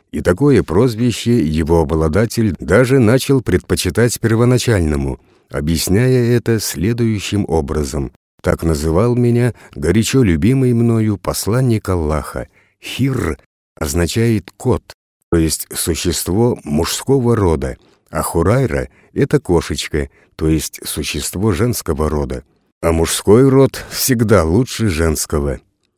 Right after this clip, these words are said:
Исламскую веру Абу Хурайра принял от Ат-Туфайля ибн Амра ад-Дауси. После хиджры он ещё шесть лет жил в племени Даус, а затем с группой своих соплеменников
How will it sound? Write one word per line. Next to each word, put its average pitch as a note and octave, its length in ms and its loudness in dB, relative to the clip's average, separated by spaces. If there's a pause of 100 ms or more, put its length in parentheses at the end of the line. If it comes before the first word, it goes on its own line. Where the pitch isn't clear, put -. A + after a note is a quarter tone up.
(100)
Исламскую E2+ 880 2
веру B2 540 2
Абу F2 280 2
Хурайра A2+ 640 2 (220)
принял F#2 480 4 (100)
от F2 280 0
Ат-Туфайля F#2+ 840 2
ибн F2 420 2
Амра A#2 540 2
ад-Дауси. F2+ 920 0 (540)
После F2 420 0
хиджры G#2+ 640 -2 (220)
он A2+ 180 6
ещё A2+ 400 2
шесть - 480 -2
лет G#2 320 4
жил F2+ 380 0
в - 100 -12
племени F#2 480 4
Даус, E2 600 0 (280)
а D#2+ 80 -4
затем A2 500 2
с E2+ 120 -4
группой G2 420 2
своих F2+ 400 2
соплеменников A2+ 920 0